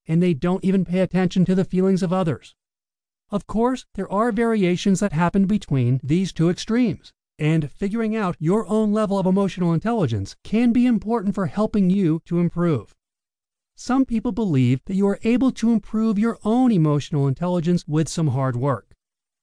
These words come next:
But there are others who believe that this is an inborn characteristic, something that you are born with, which makes it extremely difficult, if not impossible, to change. There is probably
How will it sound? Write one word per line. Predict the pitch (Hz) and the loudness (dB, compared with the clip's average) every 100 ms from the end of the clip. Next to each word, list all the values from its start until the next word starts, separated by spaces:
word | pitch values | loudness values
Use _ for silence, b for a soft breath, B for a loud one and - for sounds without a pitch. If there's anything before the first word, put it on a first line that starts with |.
| _ | _
But | - - | -16 -6
there | 170 | 0
are | 214 220 | 0 0
others | 214 196 185 - | -2 0 -2 -4
who | - 254 | -4 -2
believe | 269 226 185 175 170 | 0 2 2 2 0
that | 165 | -2
this | 226 233 | -2 -2
is | 214 | 0
an | 202 202 | 0 0
inborn | 214 226 180 190 202 | 2 2 2 2 0
characteristic, | - 196 196 202 220 - 123 - - _ _ | 0 -2 -2 -2 -2 -2 -10 -12 -20 _ _
something | - 175 190 185 | -4 -2 0 0
that | 175 156 | -2 0
you | 175 | 0
are | 190 | 0
born | 151 175 196 190 | -2 -2 0 2
with, | 107 - _ - | 0 -4 _ -4
which | 147 - | -4 0
makes | 175 180 | -2 0
it | 202 | -4
extremely | - - 190 220 233 226 | -4 -8 0 2 2 2
difficult, | 220 220 - 135 135 - | 0 -2 -2 -2 -2 -6
if | 185 220 | -4 0
not | 226 165 | 0 2
impossible, | 143 185 208 - 123 123 | 2 2 0 0 0 0
to | 156 | -2
change. | - 220 214 - - _ _ _ _ _ _ _ _ _ - | 0 0 2 -2 -8 _ _ _ _ _ _ _ _ _ -2
There | 135 | 0
is | 185 - | 0 -2
probably | - 220 202 156 170 | -4 -2 0 2 0